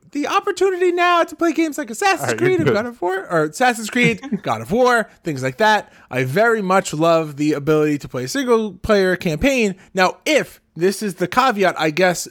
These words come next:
Speaker 1: to, to Mark Bitter's question, is that if there is a single player game that also has a multiplayer aspect, I guess that's kinda like the perfect storm, like the best of both worlds, because then you get a game where, like,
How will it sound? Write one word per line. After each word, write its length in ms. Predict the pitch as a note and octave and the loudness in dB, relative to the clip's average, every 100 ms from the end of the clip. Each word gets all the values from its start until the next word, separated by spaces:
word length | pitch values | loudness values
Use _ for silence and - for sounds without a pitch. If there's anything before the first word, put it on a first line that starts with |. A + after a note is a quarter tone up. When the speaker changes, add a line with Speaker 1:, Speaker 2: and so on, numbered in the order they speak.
| - | -8
Speaker 1:
to, 240 | F#3+ D#3+ D3 | 0 0 0
to 120 | F3 | -2
Mark 260 | E3 D#3+ - | 0 0 0
Bitter's 280 | D3+ C3+ | -4 -4
question, 500 | - C4 - D#3+ C3+ - - - _ _ | -2 0 0 -4 -8 -12 -20 -20 _ _
is 200 | E3+ E3 | -4 -2
that 280 | F3+ E3+ - | 0 -2 -2
if 180 | F#3 F3+ | -4 -4
there 240 | F3+ E3 D#3 | 0 0 2
is 280 | G3 G3 E3 | 2 0 0
a 120 | D3 | -2
single 340 | - F4 D4 | -2 -2 -2
player 260 | G3+ F#3+ E3+ | 0 0 0
game 200 | F3 E3 | 0 -2
that 120 | D3+ | -2
also 260 | E3+ F3 D#3 | -2 -2 -4
has 140 | C3+ | -8
a 60 | C3 | -4
multiplayer 680 | G3 F4 F4+ F3+ E3+ C#3+ C3 | 0 0 0 -6 -2 -2 -2
aspect, 480 | D3 - C#3+ C3+ - - - _ _ D3+ | -4 -4 -6 -6 -10 -20 -20 _ _ -2
I 80 | |
guess 200 | D#3 A3+ | 2 2
that's 180 | C#4 B3+ | 0 -2
kinda 180 | A#3+ A#3+ | 0 0
like 200 | A#3+ A#3+ | 0 0
the 140 | F#3 | -2
perfect 460 | C3+ - A3 A3 G3 | -2 -2 0 0 -2
storm, 300 | - C#4 E4 | 0 2 2
like 120 | G3 | -2
the 80 | D#3 | -2
best 220 | F3 G3+ | -4 -4
of 80 | F3 | -4
both 220 | F3+ F3+ | -4 -2
worlds, 340 | F#3+ B3+ C#4+ F3+ | 0 0 -2 -4
because 340 | D#3 E3 C3+ | -2 -2 -2
then 240 | E3 E3 | -2 -2
you 100 | D#3+ | -2
get 180 | D#3 E3+ | -2 0
a 80 | D3+ | -2
game 260 | D3+ E3+ D3+ | -2 -4 -2
where, 120 | D3+ | 0
like, 280 | C#3 C#3 | 0 -2